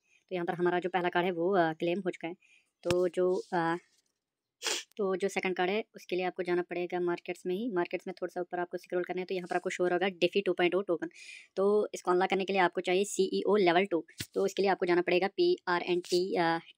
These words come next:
टीम में। तो यहाँ पर आपको, अ, सीईओ लेवल, अ, टू चाहिए। तो सीईओ यहाँ पर हमारा लेवल वन है, तो इसको अपग्रेड करते हैं लेवल टू में। तो हमारा सीईओ लेवल टू हो चुका है। तो मार्केट्स में वापस चले जाते हैं और DeFi टू पॉइंट ओ टोकन, अ,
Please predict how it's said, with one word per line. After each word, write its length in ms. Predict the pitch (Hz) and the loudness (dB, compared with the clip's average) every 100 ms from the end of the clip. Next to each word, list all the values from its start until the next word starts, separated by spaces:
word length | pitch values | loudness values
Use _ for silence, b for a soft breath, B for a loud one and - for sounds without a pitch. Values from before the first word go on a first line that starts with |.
| _ _ | _ _
टीम 140 | 185 185 | -2 -2
में। 140 | 240 - _ | -4 -10 _
तो 220 | 180 180 | -2 0
यहाँ 180 | 180 170 | 0 -2
पर 100 | 175 | -2
आपको, 380 | 175 - 180 220 - _ _ _ _ - | -4 -4 -4 -4 -6 _ _ _ _ -6
अ, 240 | 170 170 180 _ - | -2 -2 -4 _ -16
सीईओ 460 | - 185 180 190 - _ - | -6 0 2 2 0 _ -6
लेवल, 260 | 170 175 196 | -2 0 2
अ, 220 | 175 165 - | 0 -2 -2
टू 120 | 175 | -4
चाहिए। 320 | 175 170 170 - _ _ _ _ _ _ | -2 -6 -8 -12 _ _ _ _ _ _
तो 240 | 180 175 196 | -4 -2 -2
सीईओ 400 | - 196 196 190 | -2 0 2 2
यहाँ 200 | 175 175 | 0 -2
पर 120 | 180 | -2
हमारा 320 | 170 170 175 | -2 0 0
लेवल 220 | 165 175 | 0 0
वन 140 | 170 180 | -2 -2
है, 80 | |
तो 120 | 190 180 | -4 -4
इसको 160 | - | -2
अपग्रेड 300 | 175 170 175 | -2 -2 -2
करते 180 | 175 180 | -4 -6
हैं 80 | 180 | -4
लेवल 180 | 165 165 | -4 -4
टू 140 | 170 | -6
में। 180 | 180 254 _ _ _ _ _ _ _ B B - - | -6 -8 _ _ _ _ _ _ _ B B -10 -2
तो 180 | 185 | -2
हमारा 220 | 180 180 185 | 0 0 0
सीईओ 240 | 185 185 | 0 2
लेवल 200 | 175 175 | 2 0
टू 120 | 185 | -2
हो 80 | 180 | -4
चुका 200 | - 185 | -4 -6
है। 80 | 196 | -6
तो 100 | 196 | -2
मार्केट्स 360 | 180 - 190 | -4 -4 -8
में 60 | 185 | -8
वापस 160 | 170 - | -8 -6
चले 180 | 180 | -4
जाते 200 | 180 175 | -2 -2
हैं 60 | 196 | -2
और 100 | 196 B B B - | -2 B B B -6
DeFi 280 | - 175 202 | -4 0 0
टू 80 | 185 | 2
पॉइंट 180 | 190 185 | 0 0
ओ 60 | |
टोकन, 360 | 196 180 190 220 | 0 -2 -2 -2
अ, 200 | 175 | 0